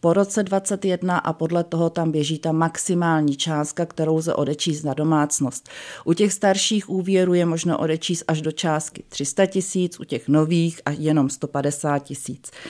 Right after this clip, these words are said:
A je třeba si uvědomit přesně, že je to za celou domácnost, nikoliv za toho poplatníka. V souvislosti, eh, s tou, s tím konfliktem na Ukrajině dávali poplatníci určitě spoustu darů.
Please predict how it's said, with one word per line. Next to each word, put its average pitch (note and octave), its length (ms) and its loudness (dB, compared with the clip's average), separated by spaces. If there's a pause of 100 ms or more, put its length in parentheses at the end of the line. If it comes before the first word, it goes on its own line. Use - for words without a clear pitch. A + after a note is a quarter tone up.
(280)
A F3 60 6
je F#3 100 8
třeba F#3+ 260 4
si E3+ 240 2
uvědomit E3+ 460 4
přesně, E3+ 320 2
že E3 80 2
je E3 40 2
to E3+ 140 0
za E3+ 140 2
celou F3 280 2
domácnost, D#3 640 2
nikoliv D#3+ 360 2
za D#3 120 0
toho D3+ 220 0
poplatníka. C#3 680 -2 (680)
V - 80 -10
souvislosti, A#3 800 6
eh, E3+ 200 8 (280)
s - 360 -4 (120)
tou, E3+ 600 8 (260)
s - 80 -8
tím - 80 -6
konfliktem G#3 520 4
na A3 140 4
Ukrajině E3 760 4 (880)
dávali F3 360 8
poplatníci G3 640 4
určitě - 340 0
spoustu A3+ 460 0
darů. D3 500 2